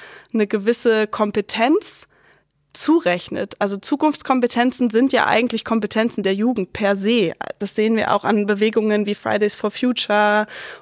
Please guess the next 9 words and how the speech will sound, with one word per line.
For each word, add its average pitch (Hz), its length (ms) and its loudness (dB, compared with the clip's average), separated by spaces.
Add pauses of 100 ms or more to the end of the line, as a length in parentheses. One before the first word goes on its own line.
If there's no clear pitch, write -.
oder, 202 680 2
ähm, 202 380 -2
daran, 202 540 0
wie 226 360 0
digital 208 640 -2
affin 208 460 -2
viele 214 240 -4
Jugendliche 208 580 -4
sind. 233 460 -2